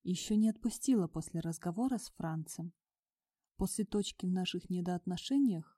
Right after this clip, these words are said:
вроде немало времени прошло, а легче не становилось, но обязательно станет. Я уже знаю, что станет. Любая привязанность ослабевает, если ее не подпитывать.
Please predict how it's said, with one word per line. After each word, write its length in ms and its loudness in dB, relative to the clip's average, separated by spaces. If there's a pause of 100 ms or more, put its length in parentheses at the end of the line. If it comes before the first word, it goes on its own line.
(120)
вроде 380 2
немало 360 6
времени 460 0
прошло, 560 -8 (480)
а 80 -2
легче 400 0
не 80 4
становилось, 880 -4 (240)
но 120 -2
обязательно 640 -4
станет. 540 -8 (600)
Я 100 2
уже 180 4
знаю, 420 2
что 200 -8
станет. 460 -6 (560)
Любая 340 2
привязанность 720 0
ослабевает, 720 2 (100)
если 280 0
ее 240 2
не 160 6
подпитывать. 840 -6